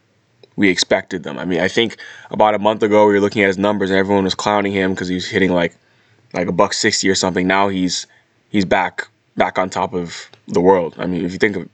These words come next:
think of it, look at it. He's got a three oh nine average with an eleven eleven O P S, thirteen homers, twenty-six ribbies. It's like, what early season slump are we talking about? That's why we play a full one sixty-two.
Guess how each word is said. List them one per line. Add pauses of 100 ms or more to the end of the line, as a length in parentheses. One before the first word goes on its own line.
(140)
think
of
it,
look
at
it. (240)
He's
got (140)
a
three
oh
nine
average
with
an
eleven
eleven
O
P
S, (360)
thirteen
homers, (840)
twenty-six
ribbies. (400)
It's
like, (180)
what
early
season
slump (200)
are
we
talking
about? (920)
That's
why
we
play (840)
a
full
one
sixty-two.